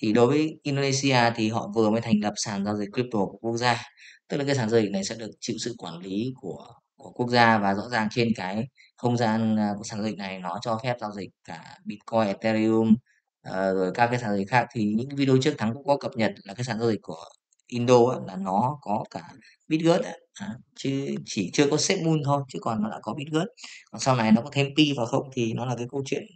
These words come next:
của tương lai, chúng ta sẽ tính sau. Thì cái việc thành lập các cái sàn giao dịch, nhà thanh toán bù trừ và quản lý lưu trữ tài sản tiền điện tử là bằng chứng cho thấy chính phủ hiện diện trong nỗ lực tạo ra một hệ sinh thái giao dịch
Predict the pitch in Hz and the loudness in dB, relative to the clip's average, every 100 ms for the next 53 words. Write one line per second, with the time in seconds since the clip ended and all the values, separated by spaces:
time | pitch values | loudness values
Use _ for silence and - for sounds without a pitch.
0 | - - 92 123 120 123 120 127 - - | -20 -16 -6 -4 0 0 0 -4 -12 -8
1 | 117 113 104 - - 120 - 131 _ - | -2 -2 -2 -6 -12 -16 -18 -20 _ -12
2 | 117 127 135 120 - _ _ _ _ _ | -8 2 4 4 0 _ _ _ _ _
3 | - - - - - - 147 151 131 117 | -20 -18 -20 -20 -20 -4 2 4 4 2
4 | 123 113 104 - 147 156 139 113 117 117 | 4 4 2 0 0 0 2 4 4 4
5 | 113 - - 113 110 104 120 110 117 123 | 0 -2 -4 2 2 2 2 2 2 0
6 | 110 - 104 101 98 92 - - 98 110 | -2 -2 0 0 -2 -6 -8 -6 -2 0
7 | 127 127 117 113 131 104 101 - 92 98 | 0 -2 -2 -2 -4 -4 -6 -8 -10 -10
8 | 95 95 80 82 98 98 95 90 95 90 | -6 -6 -6 -4 2 4 4 2 -2 -8
9 | 90 104 113 113 110 110 135 - 131 156 | -8 -4 0 0 0 -2 -2 -4 -6 -6
10 | - 90 104 127 123 120 131 131 123 123 | -8 -10 -8 -6 -6 -2 -2 -2 -4 -2
11 | 123 139 135 - - 117 110 101 - - | -4 -6 -8 -10 -2 0 0 -2 -10 -8
12 | 107 - 104 98 156 _ - _ 120 123 | -8 -6 -6 -6 -8 _ -20 _ -4 6
13 | 120 117 113 | 8 6 2